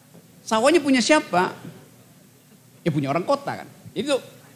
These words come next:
poin pertama tuh. Jadi saya bayangkan bahwa ada pertanyaan radikal justru datang dari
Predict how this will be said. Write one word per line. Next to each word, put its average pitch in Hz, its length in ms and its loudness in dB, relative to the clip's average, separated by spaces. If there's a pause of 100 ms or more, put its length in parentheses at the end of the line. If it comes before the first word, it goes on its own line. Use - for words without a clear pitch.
(120)
poin 120 160 -8
pertama 107 420 -14
tuh. - 160 -20 (1300)
Jadi 254 320 2 (640)
saya 247 160 8
bayangkan 220 480 6
bahwa 196 260 2
ada 254 220 0
pertanyaan 202 580 -2
radikal 180 640 0
justru 202 380 2
datang 185 500 2
dari 175 300 -2